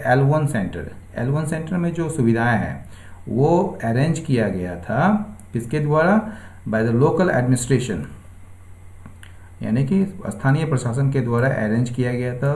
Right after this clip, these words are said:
वो facilities, सुविधाएं। "I was myself," मैं खुद ही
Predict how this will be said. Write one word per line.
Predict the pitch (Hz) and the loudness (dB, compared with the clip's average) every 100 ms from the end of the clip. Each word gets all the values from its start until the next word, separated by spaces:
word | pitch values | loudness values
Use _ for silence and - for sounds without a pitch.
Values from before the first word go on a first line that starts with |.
| 160 | -2
वो | 143 95 104 104 101 101 - - | -6 -4 -4 -4 -4 -8 -10 -8
facilities, | 101 120 117 165 | -6 -4 -4 -4
सुविधाएं। | 160 - - 95 101 117 - - - - - - | -6 -8 -6 -4 -2 -2 -2 -6 -14 -16 -8 0
"I | 127 143 | 4 4
was | 156 135 | 4 4
myself," | 110 139 - 143 101 | 4 4 4 2 2
मैं | 104 123 131 | 2 2 0
खुद | - 185 185 | 2 6 8
ही | 143 143 180 | 6 6 4